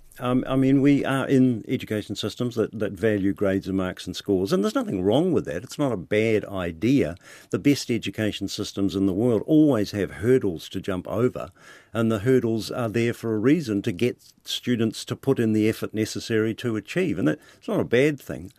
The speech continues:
but it's just the obsession with grades which is the problem. So what I try and do is I try and focus students on more intrinsic motivators,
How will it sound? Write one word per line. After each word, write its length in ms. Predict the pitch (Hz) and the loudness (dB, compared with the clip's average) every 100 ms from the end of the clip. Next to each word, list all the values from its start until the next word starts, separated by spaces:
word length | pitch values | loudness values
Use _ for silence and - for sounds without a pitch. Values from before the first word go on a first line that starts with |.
| - - _ | -20 -20 _
but 120 | 139 | 0
it's 180 | 127 - | 0 -2
just 240 | - 131 - | -4 -4 -2
the 100 | 113 | -4
obsession 580 | - - 143 - 131 | -4 -2 0 0 -2
with 200 | 104 95 | 0 -2
grades 380 | - 87 82 - | -2 -4 -4 -6
which 160 | - 101 | -8 -6
is 140 | 98 | -10
the 80 | 92 | -10
problem. 520 | - 127 139 95 73 | -6 0 0 0 -6
So 240 | - 104 104 | -4 -2 -2
what 260 | 117 113 _ - - - | -2 -4 _ -20 -20 -8
I 200 | 101 131 | -2 -2
try 280 | - 101 87 | 0 -2 -2
and 100 | 87 | -2
do 120 | 90 | -2
is 120 | 95 | -2
I 100 | 98 | -2
try 220 | - 110 | -4 -2
and 100 | 107 | -2
focus 360 | - 107 101 98 | 0 -2 -2 -6
students 480 | - 110 101 104 - | -4 -2 0 0 -2
on 200 | 98 101 | -2 0
more 200 | 107 107 | 2 0
intrinsic 480 | 113 165 170 147 - | 0 0 0 0 -2
motivators, 880 | 95 87 87 76 69 82 - - | -4 -4 -4 -4 -6 -10 -10 -12